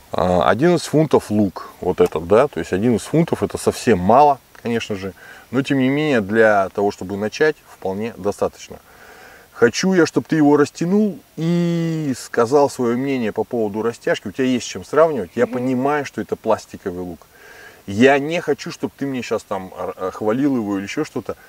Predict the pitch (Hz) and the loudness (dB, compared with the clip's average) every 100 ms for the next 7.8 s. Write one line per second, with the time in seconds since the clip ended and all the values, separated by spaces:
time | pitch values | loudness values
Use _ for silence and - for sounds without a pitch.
0 | - - 143 175 - 120 120 - _ _ | -20 0 6 6 4 -2 -2 -6 _ _
1 | _ - - 135 170 151 104 - 104 117 | _ -6 0 0 2 -2 -2 -2 2 2
2 | 139 202 175 147 110 92 80 60 95 98 | 4 4 2 0 -4 -6 -12 -12 -10 -8
3 | 98 95 90 85 95 101 107 - 151 147 | -8 -10 -10 -6 -4 -4 -4 0 0 0
4 | 113 101 95 80 95 - 95 - - - | 0 -2 -2 -6 -12 -4 -4 -4 -20 -20
5 | - - 87 104 104 165 170 139 113 104 | -20 -10 2 2 2 2 0 0 -2 0
6 | 110 - 135 - 98 98 87 92 82 90 | 0 -2 -6 -8 -10 -10 -10 -14 -12 -10
7 | 90 85 - - 98 104 107 78 | -10 -12 -16 -10 -10 -4 -4 -6